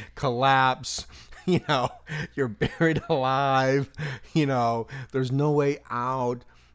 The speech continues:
And quite frankly, that is the farthest from the truth. That's just not true. And what I learned, uh, personally about caving is that,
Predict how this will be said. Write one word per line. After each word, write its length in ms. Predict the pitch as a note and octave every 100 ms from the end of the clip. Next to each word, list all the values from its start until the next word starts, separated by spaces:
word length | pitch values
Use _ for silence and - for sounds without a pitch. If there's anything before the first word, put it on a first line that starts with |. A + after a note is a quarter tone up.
| _ -
And 360 | C#3 C#3 C#3+ - _ - _ _ _ -
quite 240 | - B3
frankly, 400 | - D#3+ D#3+ D3+
that 480 | B2+ B2+ B2 A#2 A2+
is 420 | C3 A#2+ A#2 A#2 G#2+
the 120 | G2+
farthest 680 | - A2+ A#2 A2 G#2 G2+ - -
from 240 | - G2+ F#2+
the 80 |
truth. 340 | F#2 - D#2 F#2+
That's 180 | G#2+ -
just 200 | B2 -
not 240 | F#2+ D2
true. 480 | - E3+ F3+ F2+ F#2 - - - _ -
And 480 | B2 B2 A#2+ A#2 - -
what 300 | A#2 A2+ -
I 240 | - D#3+ F#3+
learned, 500 | C3 A#2 A2 G#2+ - _
uh, 140 | A2 G2
personally 460 | - C3+ - A2+
about 260 | G#2 G2+ G2+
caving 500 | C3+ E3+ C3 G#2+ G#2
is 180 | A2+ G#2+
that, 300 | A2 G#2+ A2